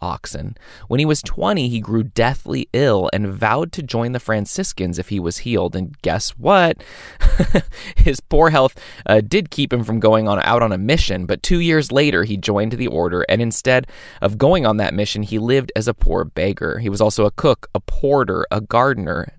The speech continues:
with the order. He gave to the poor, and he was held in such esteem that Pope Clement the ninth summoned the friar to his deathbed for comfort and a blessing. When he was leaving, Clement asked the two,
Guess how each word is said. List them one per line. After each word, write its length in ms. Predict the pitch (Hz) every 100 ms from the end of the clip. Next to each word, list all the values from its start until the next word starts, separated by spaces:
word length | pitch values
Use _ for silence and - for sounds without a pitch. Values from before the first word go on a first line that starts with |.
| -
with 140 | -
the 140 | - -
order. 340 | 80 87 113 - - -
He 160 | - 135
gave 360 | 117 151 170 -
to 100 | 110
the 80 |
poor, 460 | - - 113 117 113
and 200 | 110 -
he 60 | 104
was 140 | 98
held 320 | - 127 127
in 120 | 92
such 640 | 95 - - - 220 233 -
esteem 560 | 110 - - 165 120 101
that 160 | -
Pope 240 | - 117 -
Clement 280 | 151 165 139
the 60 |
ninth 380 | 110 101 131 -
summoned 340 | - 117 123
the 80 | 113
friar 300 | - 113 110
to 80 | 101
his 120 | 98
deathbed 600 | - 104 139 - 104 95
for 100 | -
comfort 440 | - - 131 - 143
and 120 | 98
a 40 | 90
blessing. 640 | - 104 139 - - - - - - - -
When 160 | 131
he 20 |
was 160 | 139 127
leaving, 300 | 170 214 135
Clement 300 | - 156 -
asked 300 | 107 135 -
the 60 | 117
two, 320 | - 135